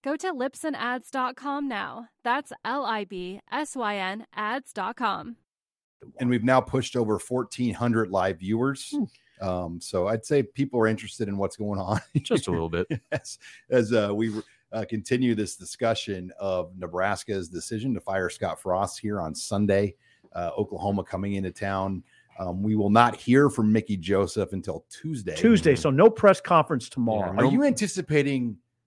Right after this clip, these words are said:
Speaker 2: a week of just Mickey Joseph Tuesday and nothing else? Or do you think we'll get Chinander? Do you think we'll get Whipple? Um,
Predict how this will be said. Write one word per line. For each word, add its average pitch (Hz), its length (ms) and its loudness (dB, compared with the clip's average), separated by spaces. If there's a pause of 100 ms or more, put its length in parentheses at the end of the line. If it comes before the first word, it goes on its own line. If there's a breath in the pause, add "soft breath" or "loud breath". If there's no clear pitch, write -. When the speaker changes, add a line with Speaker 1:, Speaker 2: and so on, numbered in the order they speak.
(300)
Speaker 2:
a 120 80 2
week 131 300 2
of 98 100 -4
just 127 260 -2
Mickey 120 240 0
Joseph 113 420 0
Tuesday 113 420 -2
and 98 80 -4
nothing 113 340 -4
else? 113 240 0
Or 101 80 -2
do 104 80 -2
you 151 100 0
think 202 300 -6
we'll 175 100 2
get 131 220 -2
Chinander? 101 720 -4
Do 90 40 -6
you 107 60 -4
think 147 240 -8
we'll 147 120 -4
get 113 280 0
Whipple? 92 600 -2 (360)
Um, 98 440 -6